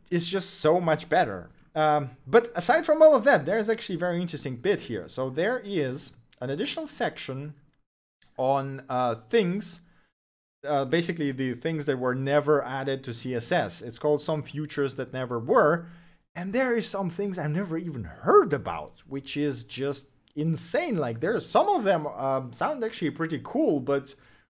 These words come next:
I can see how they can be very problematic. But anyway, like, the whole thing is brilliant, and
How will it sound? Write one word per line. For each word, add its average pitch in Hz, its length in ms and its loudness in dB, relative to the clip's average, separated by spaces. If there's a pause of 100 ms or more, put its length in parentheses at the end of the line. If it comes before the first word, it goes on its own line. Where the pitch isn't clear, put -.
(280)
I 196 120 2
can 233 200 2
see 190 260 0
how 160 240 2
they 160 180 2
can 151 180 -4
be 131 120 -2
very 151 340 0
problematic. 113 840 -4 (200)
But 175 200 0
anyway, 220 380 2 (220)
like, 147 200 -2 (160)
the 143 260 2
whole 220 220 8
thing 208 240 4
is 151 100 2
brilliant, 160 540 0
and 131 400 -6